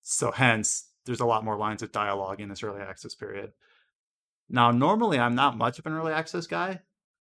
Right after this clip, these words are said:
but after watching this panel, I am actually pretty excited to dive into this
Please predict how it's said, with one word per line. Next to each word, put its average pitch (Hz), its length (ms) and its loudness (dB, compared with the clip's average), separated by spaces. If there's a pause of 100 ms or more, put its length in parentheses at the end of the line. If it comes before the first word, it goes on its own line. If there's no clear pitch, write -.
(320)
but 139 120 2
after 160 240 4
watching 175 320 0
this 131 140 -2
panel, 123 320 -2
I 123 180 0
am 170 160 -2
actually 139 240 -2
pretty 120 220 -4
excited 110 400 -8
to - 60 -20
dive 101 240 -2
into 101 180 -6
this 98 340 -10